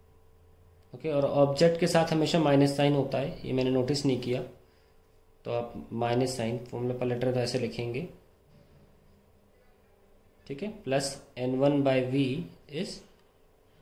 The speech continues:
N one minus N two by, ये भी करना होता है जब denser से error जाती है, it is एन one minus एन two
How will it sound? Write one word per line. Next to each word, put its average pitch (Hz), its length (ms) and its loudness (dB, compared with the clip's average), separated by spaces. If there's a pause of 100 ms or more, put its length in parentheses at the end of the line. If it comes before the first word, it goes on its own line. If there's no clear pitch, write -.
(160)
N 139 240 4
one 196 220 8
minus 143 340 6
N 127 200 -2
two 135 240 0
by, 127 120 4 (1700)
ये 127 120 -4
भी 151 120 -2
करना 139 360 2
होता 139 280 0
है 151 80 0
जब 147 240 -2
denser 131 280 6
से 143 160 2
error 120 240 4
जाती 113 400 -2
है, 135 140 -8 (580)
it 139 120 -6
is 143 80 -2
एन 139 180 4
one 143 120 6
minus 117 260 0
एन 110 180 -6
two - 60 -16